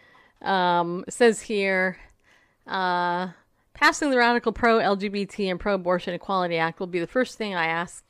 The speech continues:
to be done if elected President," Joe Biden said at the annual Human Rights Campaign Gala Saturday. The former vice president who endorsed same-sex, quote, "marriage," unquote, in twenty twelve told hundreds of activists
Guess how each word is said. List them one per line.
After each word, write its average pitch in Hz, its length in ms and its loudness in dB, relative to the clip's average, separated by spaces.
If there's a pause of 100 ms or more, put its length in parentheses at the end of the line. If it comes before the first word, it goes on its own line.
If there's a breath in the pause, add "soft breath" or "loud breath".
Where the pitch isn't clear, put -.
(100)
to - 100 -12
be 165 140 -8
done 175 320 -2
if 196 140 -6
elected 175 420 -4
President," 165 480 -6
Joe 160 140 -2
Biden 160 340 -2
said 214 240 -6
at 185 100 -6
the - 80 -10
annual 240 360 0
Human 247 280 -2
Rights 202 240 -2
Campaign 180 460 -6
Gala 214 400 -2
Saturday. 170 680 -2 (760 soft breath)
The 202 80 -8
former 240 280 4
vice 220 260 0
president 220 420 -2
who 208 80 -4
endorsed 202 400 -2
same-sex, 196 480 -6
quote, 202 260 -6
"marriage," 190 320 -4
unquote, 170 460 -6 (420 soft breath)
in 196 100 -8
twenty 202 280 -4
twelve 190 340 -2
told 220 320 -4
hundreds 233 340 -4
of 185 100 -2
activists 170 640 -4